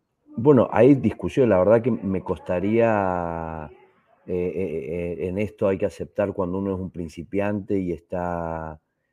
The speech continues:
y está viviendo. Yo estoy viendo mucha discusión sobre, sobre las oportunidades que se abren de, de organización, que son,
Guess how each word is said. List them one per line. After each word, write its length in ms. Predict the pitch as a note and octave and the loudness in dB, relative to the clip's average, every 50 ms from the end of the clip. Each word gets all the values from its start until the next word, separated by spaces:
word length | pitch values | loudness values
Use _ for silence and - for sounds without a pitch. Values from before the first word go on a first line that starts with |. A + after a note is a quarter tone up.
| _ _ _ | _ _ _
y 100 | F2+ F2 | -14 -14
está 240 | D#2+ _ _ G#2 G2 | -14 _ _ -2 -2
viviendo. 340 | F#2+ F#2+ G#2 G#2 F#2 F2+ | 0 0 -2 -2 -2 -4
Yo 120 | E2 E2 F#2 | -4 -6 -8
estoy 180 | - _ G#2+ | -6 _ -4
viendo 260 | F#2+ G2 G2+ G#2 G#2+ G2+ | -2 0 0 0 0 -2
mucha 440 | F#2+ F#2 G2+ G#2 G#2 - - G2 | -2 -2 -2 -4 -4 -4 -4 -4
discusión 680 | E2+ E2 D#2+ - _ E2+ - - - A2 A2 A#2+ A#2+ A2 | -4 -6 -10 -12 _ -20 -20 -6 -2 0 0 0 0 -2
sobre, 720 | - - - F#2 E2+ D#2+ E2+ D#2+ E2+ E2 D#2+ D#2+ D#2+ D2+ _ _ _ _ _ _ _ _ _ _ | -6 -6 -4 -4 -2 -2 -4 -4 -2 -4 -4 -6 -8 -10 _ _ _ _ _ _ _ _ _ _
sobre 640 | - - - F2+ E2+ E2 E2+ E2+ E2+ E2 E2 D#2+ D#2+ | -20 -8 -6 -4 -4 -2 -2 -2 -2 -2 -2 -4 -4
las 300 | E2 E2+ E2 D#2+ - - | -6 -6 -6 -8 -8 -12
oportunidades 580 | E2+ D2 E2 D#2 C#2+ - E2+ E2+ F2+ F#2 F#2 | -10 -10 -10 -14 -10 -10 -8 -6 -6 -8 -8
que 140 | _ - E2 | _ -10 -12
se 160 | - - - | -8 -6 -4
abren 400 | F2 F2+ F#2 G2 G2+ G#2 F#2+ F#2 | -2 -2 -2 0 -2 -2 -2 -2
de, 420 | E2 E2 D#2+ D#2+ D#2 D#2 D#2 D2+ _ _ _ _ _ _ | -4 -4 -4 -4 -4 -6 -8 -10 _ _ _ _ _ _
de 140 | - - F2+ | -8 -8 -6
organización, 720 | D#2+ D#2+ D#2+ E2 D#2 - D#2+ - - - A2+ A2+ A2 G#2 | -6 -4 -6 -8 -6 -8 -10 -6 -2 0 0 2 0 0
que 100 | F2 E2 | -4 -8
son, 440 | D#2 - - F2 E2+ E2 D#2+ D#2 _ | -12 -8 -10 -8 -8 -8 -10 -12 _